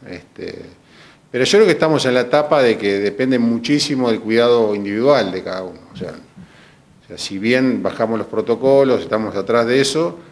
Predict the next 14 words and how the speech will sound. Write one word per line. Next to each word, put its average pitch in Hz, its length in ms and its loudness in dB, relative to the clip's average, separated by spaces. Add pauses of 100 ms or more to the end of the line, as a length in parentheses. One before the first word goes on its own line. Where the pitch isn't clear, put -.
(340)
este, 98 380 -8
la 98 160 -2
conducta 143 880 -2
y 110 80 -12
la 101 100 -2
responsabilidad 110 540 -4
individual 127 480 2
creo 107 160 -2
que 98 60 -4
es 92 80 -4
primordial 101 560 -2
en 90 80 -8
esta 90 160 -8
etapa. 87 240 -12